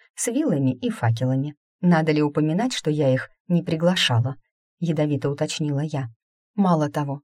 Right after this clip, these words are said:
я и не догадывалась, что люди вообще могут быть недовольны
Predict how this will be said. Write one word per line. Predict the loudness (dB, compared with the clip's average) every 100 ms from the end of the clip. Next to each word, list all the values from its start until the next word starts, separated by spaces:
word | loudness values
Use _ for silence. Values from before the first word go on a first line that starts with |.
| _ _
я | 0 2 2
и | 2
не | 0
догадывалась, | 0 -2 -2 -4 -4 -6 -6 -10 -14
что | -12 -2 0
люди | 2 2 4
вообще | 2 0 -4 0 0
могут | 2 0 0
быть | -2 -2
недовольны | 0 2 2 0 0 2 0